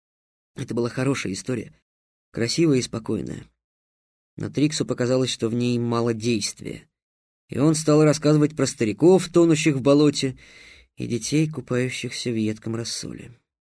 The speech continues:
Ну как же так? Это ведь даже и не волшебство было. Просто слова,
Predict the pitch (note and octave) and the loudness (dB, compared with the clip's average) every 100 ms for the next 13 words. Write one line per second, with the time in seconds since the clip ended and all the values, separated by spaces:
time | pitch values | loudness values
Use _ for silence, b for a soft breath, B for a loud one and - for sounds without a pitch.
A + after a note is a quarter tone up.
0 | _ _ _ _ _ C3+ - B2 B2 C3+ | _ _ _ _ _ -10 -8 -8 -8 -10
1 | - - _ _ _ _ _ _ _ A2+ | -12 -16 _ _ _ _ _ _ _ -8
2 | A2+ B2+ A#2 C3+ B2+ C3+ C#3+ C#3+ - B2+ | -6 -6 -2 0 0 0 2 0 -2 -8
3 | - A#2+ B2+ B2+ - - _ _ _ _ | -6 -4 -4 -6 -10 -14 _ _ _ _
4 | _ - C#3+ D3+ C#3+ - C3+ C#3+ C#3+ C#3+ | _ -10 -10 -8 -6 -4 -2 -2 0 -2
5 | A2+ | -4